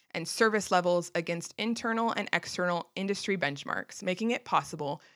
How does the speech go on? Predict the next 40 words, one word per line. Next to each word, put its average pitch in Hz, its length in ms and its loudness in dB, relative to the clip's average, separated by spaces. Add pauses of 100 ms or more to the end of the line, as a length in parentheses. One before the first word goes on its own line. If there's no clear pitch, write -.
(100)
for 185 120 2
you 196 200 4
and 277 140 4
me 156 320 -2 (300)
to 190 120 4
go 185 160 8
through 220 240 2
a 214 40 2
week 185 260 -4
blissfully 226 600 -2
unaware 175 600 2
of 175 60 -6
how - 240 2
we 220 120 0
got 147 360 2
what 156 180 -4
we 143 80 -6
use. - 520 -10 (420)
Not 285 160 10
only 254 240 6
that, 156 360 0 (320)
distribution 247 540 0
companies 160 560 -6
are 175 100 -4
using 202 380 2
data 160 340 2
to - 140 -8
get 143 220 0
even 170 240 -4
better. - 400 -4 (520)
Doctor 240 340 6
Matt 208 360 6
Dunn 127 360 -2
is 175 140 -2
director 185 540 2
of 170 160 0
the 180 60 -4
project 180 420 0
management 156 480 -2
office - 580 -4